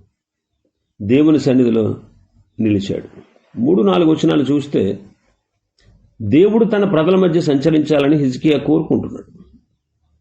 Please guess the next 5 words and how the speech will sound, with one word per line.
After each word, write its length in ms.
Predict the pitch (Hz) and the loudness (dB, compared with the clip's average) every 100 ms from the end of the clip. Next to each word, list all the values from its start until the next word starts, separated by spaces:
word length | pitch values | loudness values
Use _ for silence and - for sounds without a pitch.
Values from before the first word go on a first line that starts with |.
| - _ _ _ _ _ _ _ _ _ - | -20 _ _ _ _ _ _ _ _ _ -12
దేవుని 460 | 104 151 202 220 220 | 0 2 4 2 2
ప్రజలు 500 | 175 175 208 196 143 | 2 2 2 2 2
దేవునితో 440 | 165 196 196 190 | 4 4 4 2
ముందుకు 340 | 156 156 160 | 2 2 0
సాగాలని, 680 | 139 135 135 139 127 120 | 0 0 2 2 2 0